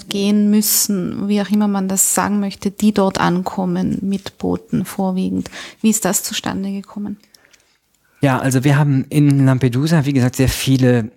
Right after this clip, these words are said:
Speaker 2: ähm, Dinge erfahren, sehr viel über Europa erfahren. Eben
Speaker 1: Mhm.
Speaker 2: darüber, äh, will man helfen, kann man,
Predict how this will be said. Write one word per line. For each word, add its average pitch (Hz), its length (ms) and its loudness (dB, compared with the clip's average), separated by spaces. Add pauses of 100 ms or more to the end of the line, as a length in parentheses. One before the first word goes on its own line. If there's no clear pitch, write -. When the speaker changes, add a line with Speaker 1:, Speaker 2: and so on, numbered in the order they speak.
(100)
Speaker 2:
ähm, 113 420 0
Dinge 123 260 4
erfahren, 123 420 2
sehr 123 120 4
viel - 160 -2
über 104 200 -4
Europa 107 360 -2
erfahren. 143 760 -2
Eben 117 220 -2
Speaker 1:
Mhm. 110 80 -2
Speaker 2:
darüber, 110 480 0 (220)
äh, - 180 -8
will 117 540 -2
man 135 400 2
helfen, 127 500 2
kann 117 260 2
man, 139 380 2